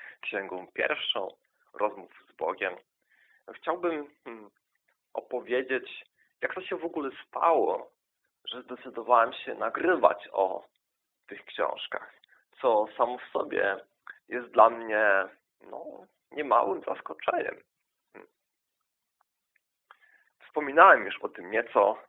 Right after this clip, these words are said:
niedawno w Molium, w formie takiego nadmienienia, ale dziś już tak chciałbym poruszyć to zagadnienie we właściwy, pełny sposób. Hmm. Jest bardzo na miejscu dzisiaj,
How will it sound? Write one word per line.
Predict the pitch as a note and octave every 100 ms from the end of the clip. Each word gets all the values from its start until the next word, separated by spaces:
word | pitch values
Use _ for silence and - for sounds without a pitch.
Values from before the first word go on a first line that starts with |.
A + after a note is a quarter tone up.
| _
niedawno | - B2 D3+ G2+ D#2+
w | -
Molium, | D2 C#2+ C2 D2+ G2 B2+ _ _ _ _ _ _ _ _ _ _ _ _ _ _ _
w | - -
formie | G#2+ G#2 G2+
takiego | - A#2+ G2+ A2
nadmienienia, | G#2+ G#2+ G#2 G2 G2 D#2 B1
ale | E2+ A2 B2 C3 - - _ _ _ _ _ _
dziś | - C#4 -
już | A#2+ -
tak | A2 - - - _ _ _ _ -
chciałbym | - B2+ A2+ A2 G#2
poruszyć | G#2 G#2+ A2+ A#2 A2 -
to | F#2
zagadnienie | - G2+ F#2 F#2+ G2+ G2 E2+ -
we | A2
właściwy, | G2 F#2+ - - - A2+ F2+ F#2 -
pełny | F#2+ F#2+ F#2+ F2 D#2+ D#2 _ _ _ _ _ _ _
sposób. | - - F2 - - F2 - _ _ _ _
Hmm. | F#2+ - _ _ _ _ _ _ _ _ _ -
Jest | F#2
bardzo | A#2 A#2+ A2
na | F#2
miejscu | F2+ G2+ - - E2
dzisiaj, | E2 D2+ - - -